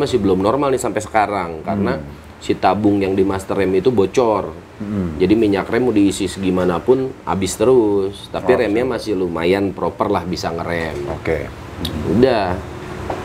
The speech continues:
Speaker 1: Udah gue balik lagi ke sini, gue rapihin lagi di sini semuanya, sampai akhirnya beli velg, pasang velg baru.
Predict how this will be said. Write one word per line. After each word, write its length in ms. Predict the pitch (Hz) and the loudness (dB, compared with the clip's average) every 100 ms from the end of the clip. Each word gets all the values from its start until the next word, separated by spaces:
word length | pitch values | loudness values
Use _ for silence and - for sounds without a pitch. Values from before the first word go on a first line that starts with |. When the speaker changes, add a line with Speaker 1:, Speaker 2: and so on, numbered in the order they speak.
| - - - | -8 -8 2
Speaker 1:
Udah 260 | 104 104 | 4 6
gue 160 | 101 95 | 6 4
balik 220 | 95 92 | 4 2
lagi 220 | 95 98 | 2 2
ke 80 | 101 | 0
sini, 480 | 98 123 139 165 170 | 0 2 4 4 4
gue 160 | 127 101 | 4 2
rapihin 400 | 92 104 92 98 | 0 -2 0 0
lagi 220 | 95 95 | 0 0
di 80 | 98 | -2
sini 280 | 90 107 135 | 0 4 4
semuanya, 1000 | 135 127 117 113 123 139 143 143 143 139 | 2 0 0 0 0 0 0 -2 -4 -4
sampai 540 | - 85 82 87 87 | -6 -4 -4 -2 0
akhirnya 320 | 85 90 90 | 0 0 0
beli 160 | 90 90 | 0 0
velg, 240 | 87 92 110 127 131 131 | 0 2 2 2 0 -2
pasang 280 | 92 87 90 | -6 -8 -8
velg 240 | 92 87 | -8 -8
baru. 640 | 73 87 90 117 120 120 | -6 -4 2 4 6 6